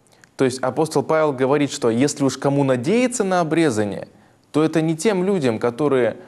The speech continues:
проповедуют это обрезание, а мне, который искренний Израиль, израильтянин, который, э, еврей от евреев, из колена Вениаминова, э, по учению фарисей, гонитель церкви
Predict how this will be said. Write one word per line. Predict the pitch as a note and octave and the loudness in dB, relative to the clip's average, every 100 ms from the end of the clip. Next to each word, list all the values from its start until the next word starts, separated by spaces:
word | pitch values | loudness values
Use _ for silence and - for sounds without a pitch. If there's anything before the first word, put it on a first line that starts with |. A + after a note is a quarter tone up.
| - - _ | -20 -20 _
проповедуют | C3 C3 D3 D3+ A#2 | -4 0 2 2 0
это | A2 A2+ | 0 0
обрезание, | A2+ C#3+ A2+ G#2 E2+ - - _ _ _ _ | 2 2 2 -2 -4 -8 -14 _ _ _ _
а | G#2+ A#2 | -2 0
мне, | B2+ F3+ A#3 B2+ - - - - | 0 2 2 0 -4 -10 -20 -10
который | A#2 C3+ B2 | -2 0 0
искренний | - F3 F3 F#3+ F#3 F3+ | 0 -2 -2 0 0 0
Израиль, | F3 D#3 E3+ C3 F#2+ - - _ _ C3 | 0 0 2 2 0 -6 -20 _ _ -4
израильтянин, | B2+ C#3 D3 C#3+ D#3+ A2+ - - - _ _ - | 0 2 2 0 -2 -2 -4 -12 -20 _ _ -6
который, | - - D3+ D#3 D3+ D3 C#3+ - - | -6 -2 0 2 2 0 -4 -14 -6
э, | - A2+ | 0 2
еврей | A2 B2+ C3 E3 E3+ | 2 0 2 2 2
от | E3+ | 0
евреев, | E3 E3 D#3 G2+ - A#2 | -2 2 2 0 -2 -6
из | - | -2
колена | B2 C#3+ C#3+ | -2 -2 -2
Вениаминова, | D3+ D3+ D#3 C#3+ G#2+ E2 - - - - - - - | -2 0 0 -2 -2 -6 -10 -14 -20 -20 -20 -20 -8
э, | - G#2+ | -2 0
по | G#2+ | 2
учению | C3 B2+ E3+ D3 D3 | 2 2 0 0 0
фарисей, | D3+ D3 C#3+ - A#2+ G2 - - | 2 2 0 0 0 0 -6 -14
гонитель | - C3 D3 D#3 D#3 | -2 0 0 0 -2
церкви | - D3+ A2+ - G2+ | 0 0 0 -2 -8